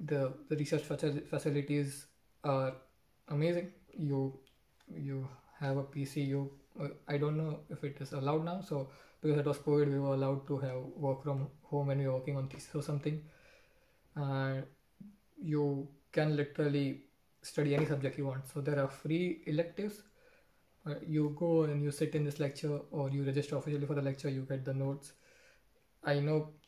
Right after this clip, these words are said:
uh, uh, let's say in railway itself, there are mechanical, electronics and civil, and I also know people who have gone into automotive section.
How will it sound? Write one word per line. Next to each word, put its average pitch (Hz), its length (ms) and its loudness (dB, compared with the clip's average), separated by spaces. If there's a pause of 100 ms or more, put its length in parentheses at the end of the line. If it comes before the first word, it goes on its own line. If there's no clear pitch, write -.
uh, 165 40 2
uh, 160 320 0
let's 143 180 6
say 156 80 4
in 139 60 4
railway 143 240 4
itself, 151 340 2
there 143 160 0
are 139 100 -2 (120)
mechanical, 147 580 0
electronics 139 500 0
and 143 80 -2
civil, 160 300 0
and 147 100 0
I 139 100 0
also 139 220 0
know 143 140 0
people 143 300 -2
who 139 80 0
have 135 160 0
gone 143 160 2
into 139 180 -4
automotive 147 460 -2
section. 156 420 -4